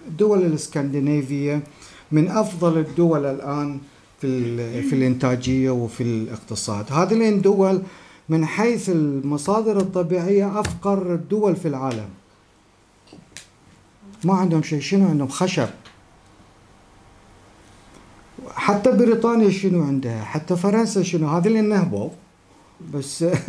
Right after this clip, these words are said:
<laughs> بس يعني ما عندهم شيء، ولكن ركزوا على الموارد البشرية. إحنا في الوطن العربي هذه اللي إحنا يعني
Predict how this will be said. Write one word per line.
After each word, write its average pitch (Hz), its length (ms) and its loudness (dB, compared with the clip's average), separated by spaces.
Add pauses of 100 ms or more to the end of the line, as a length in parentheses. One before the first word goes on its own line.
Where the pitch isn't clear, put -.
(200)
<laughs> 160 640 -8
بس 175 180 0
يعني 185 160 4
ما 240 180 4
عندهم 208 400 2
شيء، 175 240 -2
ولكن 196 440 0
ركزوا 208 540 -2
على 180 440 -2
الموارد 165 560 0
البشرية. 160 680 -4
إحنا 196 240 -4
في 196 140 -4
الوطن 202 420 0
العربي 170 720 -2 (680)
هذه 226 300 2
اللي 202 200 2
إحنا 208 420 0 (260)
يعني 170 500 2